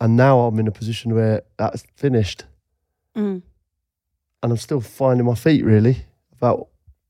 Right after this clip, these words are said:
Speaker 1: where I'm gonna go next. I'm really enjoying what I'm doing now, and, like, the things that I've done since I retired are good fun. And I'm doing them because they're fun, but I've got no end goal. Do you know what I mean? I've got nothing like, "Oh, I wanna be that."
Speaker 2: Mm.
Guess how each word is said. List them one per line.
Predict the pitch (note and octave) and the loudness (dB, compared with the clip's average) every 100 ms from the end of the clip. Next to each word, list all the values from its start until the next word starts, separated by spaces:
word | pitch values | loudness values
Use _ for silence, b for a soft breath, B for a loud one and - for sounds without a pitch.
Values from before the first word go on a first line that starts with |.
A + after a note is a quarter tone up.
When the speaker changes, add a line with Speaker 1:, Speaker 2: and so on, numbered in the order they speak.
| _ | _
Speaker 1:
where | A#2+ A#2 | 0 2
I'm | G#2+ | 2
gonna | A2 | 0
go | G#2+ G#2+ | 2 4
next. | A2+ - - - _ B B B B B _ _ _ - - | 4 2 -6 -20 _ B B B B B _ _ _ -8 0
I'm | C#3+ D3 | 2 4
really | E3+ C#3 | 4 4
enjoying | B2 C#3 B2+ | 4 2 2
what | A2+ | 0
I'm | G#2+ | -2
doing | A2+ A2 | 0 2
now, | A2 G#2+ A2+ - | 2 2 0 0
and, | A2+ | 2
like, | A2+ - | 2 0
the | - | -6
things | - B2 A#2+ A2 F#2+ | 0 2 4 2 0
that | - | -2
I've | G#2+ | 0
done | G2+ G#2 G2+ - | 2 4 2 -2
since | - A#2 - | -8 -6 -2
I | |
retired | F#2+ A#2 G2+ G2+ - - | -2 2 4 4 2 0
are | A2 | 2
good | A2 | 2
fun. | - G#2 G#2+ A#2 _ _ _ _ _ _ _ _ _ _ _ _ - | 2 2 2 0 _ _ _ _ _ _ _ _ _ _ _ _ -6
And | A2 | 0
I'm | A2 G#2+ | 2 2
doing | C3+ B2 | 4 4
them | A2+ | 2
because | G#2+ A#2 A#2+ | 0 0 0
they're | A2 | 0
fun, | G#2+ C#3 A#2+ | 2 2 2
but | - | 0
I've | A#2+ | -2
got | - A#2+ | -2 -2
no | B2 | -2
end | - A2+ A2 | 0 0 2
goal. | A2+ A2+ G2 F#2+ - | 2 2 2 -4 -8
Do | G#2+ | -8
you | |
know | - | 0
what | |
I | A2 | 2
mean? | G2 | 2
I've | G#2 | 2
got | A#2+ | 2
nothing | A2 G#2+ A#2 | 2 2 2
like, | G2+ G#2 - | 4 2 2
"Oh, | G#2 | 2
I | |
wanna | F#2+ G2+ G2 - | 4 4 4 2
be | - G2 | 2 4
that." | G2+ G#2+ A2+ - _ _ _ _ _ - | 4 4 0 -10 _ _ _ _ _ 0
Speaker 2:
Mm. | A3+ G3+ | 4 4